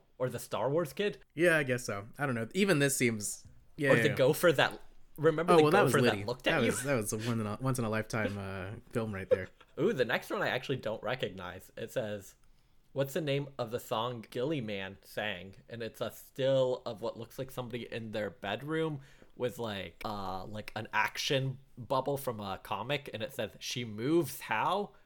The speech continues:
Speaker 1: And then the next frame kinda looks like a dweeby, young-looking person in the vein of Mark Zuckerberg, but maybe,
Speaker 2: Mm-hmm.
Speaker 1: like, twelve years old on the floor wearing an Adidas shirt. What's the name of the song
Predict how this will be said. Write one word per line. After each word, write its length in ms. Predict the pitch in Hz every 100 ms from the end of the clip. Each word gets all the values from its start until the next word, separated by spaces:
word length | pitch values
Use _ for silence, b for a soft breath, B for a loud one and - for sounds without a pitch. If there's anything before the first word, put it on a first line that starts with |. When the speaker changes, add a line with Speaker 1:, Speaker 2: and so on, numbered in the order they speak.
| -
Speaker 1:
And 140 | 120
then 140 | 120 117
the 80 | 110
next 520 | 110 139 139 - - -
frame 340 | - 135 135
kinda 280 | 131 113 120
looks 320 | 117 117 -
like 220 | - 110 -
a 80 | -
dweeby, 540 | 107 107 123 123 127 107
young-looking 540 | 101 117 127 127 131
person 340 | 135 127 131 120
in 100 | 110
the 80 |
vein 240 | 101 110 110
of 60 | 104
Mark 260 | 101 110
Zuckerberg, 680 | 113 180 - 143 143 165 156 -
but 140 | -
maybe, 200 | 110 117
Speaker 2:
Mm-hmm. 100 | 117
Speaker 1:
like, 140 | 107 107
twelve 280 | - 110 113
years 180 | 110 127
old 240 | 127 117
on 160 | - 110
the 60 | -
floor 540 | - 98 107 131 131 -
wearing 280 | 117 110 104
an 60 |
Adidas 440 | 104 92 110 139 139
shirt. 380 | - 170 - - - b b b b b b - - -
What's 340 | - 120 139 -
the 100 | 165
name 260 | 117 127
of 80 | 117
the 80 | 110
song 480 | - 113 117 117